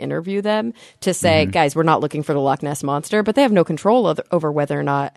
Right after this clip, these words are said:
Speaker 1: the journalist publishes that.
Speaker 2: That's right. They
Speaker 1: So
Speaker 2: may have actually said it, and they may have gotten cut
Speaker 1: Yeah,
Speaker 2: out.
Speaker 1: so I really think that it's the P I O, the Public Information Officer, or whoever ultimately wrote the press release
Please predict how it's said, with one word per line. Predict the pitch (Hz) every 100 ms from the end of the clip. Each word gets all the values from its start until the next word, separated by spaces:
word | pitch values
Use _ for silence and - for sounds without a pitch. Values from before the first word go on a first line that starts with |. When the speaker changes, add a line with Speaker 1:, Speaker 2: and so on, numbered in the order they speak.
| -
Speaker 1:
the | 165
journalist | 170 156 139 -
publishes | 165 202 - 113
that. | 107 120 208 -
Speaker 2:
That's | 131 -
right. | 117 95
They | 120
Speaker 1:
So | 110
Speaker 2:
may | 131
have | 120 120
actually | 127 135 131
said | - 180
it, |
and | 80
they | 87
may | 92
have | 92 98
gotten | 87 -
cut | 220
Speaker 1:
Yeah, | 233 254 208
Speaker 2:
out. | 160
Speaker 1:
so | - 214
I | 202
really | 262 269 247
think | 220 208
that |
it's | 185 -
the | 185
P | - 185
I | 156 147
O, | 156
the | 170
Public | 165 165 160
Information | 156 151 143 151 180
Officer, | 170 170 190 - 202
or | 196 185
whoever | 175 180 175 185
ultimately | 175 170 185 170 165
wrote | 139 156 165 -
the |
press | 180 - - 180 - 147
release | 120 135 82 170 -